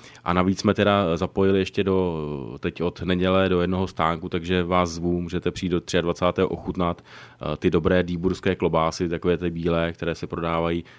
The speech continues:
vždycky na ten velký jarmark v červnu. A v Dýburgu otevřeli mini pivovar domácí, takže nám přivezli i na ochutnávku, eh, dobré dýburské pivo, jak tmavé, tak světlé. Takže pokud budete mít čas a počasí dovolí, tak, eh, určitě doražte a ochutnejte,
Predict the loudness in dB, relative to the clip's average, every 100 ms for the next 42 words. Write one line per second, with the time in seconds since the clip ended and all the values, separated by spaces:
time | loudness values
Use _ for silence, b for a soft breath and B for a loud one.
0 | B -10 -4 -2 0 0 -2 -2 -2 -2
1 | -4 -6 -4 -2 -2 -4 -6 B B B
2 | B 0 2 0 -2 -4 -4 -2 -2 0
3 | 0 0 -2 -2 0 2 0 -2 -2 -2
4 | 2 4 4 4 2 0 -4 -6 -4 0
5 | -2 -2 -4 -2 -2 -2 -2 -4 -6 B
6 | B -6 -6 -2 0 0 2 0 0 -2
7 | -2 -4 -4 -6 -2 -2 -4 -2 -2 -2
8 | -4 -4 -4 -2 -2 0 -2 -2 -6 -6
9 | -2 -2 0 0 0 -2 -2 -2 -2 -4
10 | -4 -4 -2 -4 B B B B -10 -6
11 | -2 0 -2 -6 -10 -4 -4 -2 -4 -4
12 | -2 -2 -2 -6 -6 -6 -6 -6 -6 -6
13 | -4 -4 0 -2 -2 -4 -6 -6 -6 -6
14 | -4 -2 0 0 -4 -6 -6 -4 -6 -6
15 | -4 -4